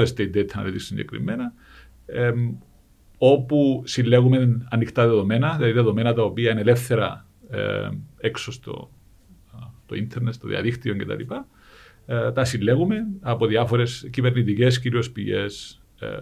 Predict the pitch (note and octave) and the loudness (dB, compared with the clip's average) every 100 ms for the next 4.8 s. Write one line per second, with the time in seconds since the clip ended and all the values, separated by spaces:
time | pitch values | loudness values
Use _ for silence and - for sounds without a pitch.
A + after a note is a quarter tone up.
0 | - - G#2+ G2 G2 F#2 - A2 C3 - | -14 -10 -6 -2 -2 -4 -6 -4 -4 -2
1 | C3+ A2 G2+ G#2 G#2 G#2+ G#2+ A#2 - _ | 0 2 2 0 -2 -4 -6 -8 -12 _
2 | - A#2+ B2 A#2 A#2+ - B2 A2+ G#2+ G#2+ | -20 -2 -2 -2 -4 -6 -4 0 2 0
3 | G#2+ G#2+ G#2+ A2 - A#2+ A#2+ A#2 A2+ G#2 | -2 -4 -4 -8 0 2 2 0 -4 -6
4 | - A2+ G#2 - - A#2+ - - | -4 -4 -4 -10 -10 -8 -8 -10